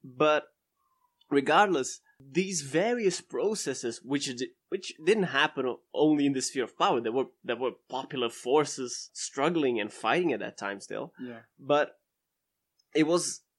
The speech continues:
Speaker 1: a very tumultuous time for slavery, and the mark of eighteen fifty is a very important one in the history of slavery.
Speaker 2: Yeah.
Speaker 1: And when we think about this short story being published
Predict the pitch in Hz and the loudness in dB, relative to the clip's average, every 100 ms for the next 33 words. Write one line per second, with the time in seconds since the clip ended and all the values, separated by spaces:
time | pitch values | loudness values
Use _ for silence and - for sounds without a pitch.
0 | _ 147 127 160 208 - 196 156 160 170 | _ -4 2 0 0 -2 -2 0 -2 -4
1 | - 151 - - 123 135 147 139 - 139 | -8 -8 -8 -6 -2 -2 -2 -6 -6 -6
2 | 135 120 139 170 120 107 - - 117 120 | -4 -4 -2 -2 -4 -6 -10 -8 -4 -2
3 | 123 - _ _ _ _ _ _ - 143 | -4 -8 _ _ _ _ _ _ -8 0
4 | 143 190 185 180 180 180 175 190 185 202 | 2 2 0 0 2 0 2 4 4 0
5 | - 143 127 120 190 208 196 175 165 160 | -2 0 0 4 4 4 2 2 0 0
6 | 139 135 127 120 120 131 - 123 - 120 | 0 0 0 -2 -4 -6 -4 -6 -4 -4
7 | 110 95 95 - _ - 110 107 139 165 | -4 -6 -16 -18 _ -18 -8 -2 2 4
8 | 185 185 - 185 180 165 156 160 - 156 | 2 -2 0 0 2 0 0 -4 -4 -4
9 | 151 - 151 147 143 139 139 139 135 139 | -4 -6 -4 -4 -4 -6 -6 -8 -10 -12
10 | 131 135 | -12 -18